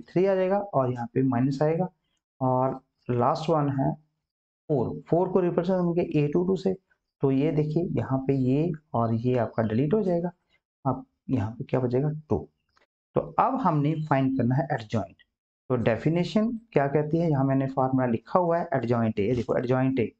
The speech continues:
क्या कह रहा है कि आपने अब इन cofactors को matrix form में लिखना है और उसका करना है transpose। तो चलें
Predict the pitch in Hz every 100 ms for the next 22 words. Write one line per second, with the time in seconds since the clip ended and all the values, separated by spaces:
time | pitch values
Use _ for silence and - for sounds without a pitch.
0 | _ 160 170 175 170 - _ _ _ -
1 | - 165 175 185 190 180 175 175 - 190
2 | 196 - 170 160 139 135 147 143 - 156
3 | 226 - _ _ _ _ _ - 135 135
4 | 185 - - 139 143 135 135 131 120 117
5 | 151 214 - _ _ _ _ - 120 123
6 | 220 180 - 135 131 113 107 151 - _
7 | 117 107 - 98 92 - - - 156 180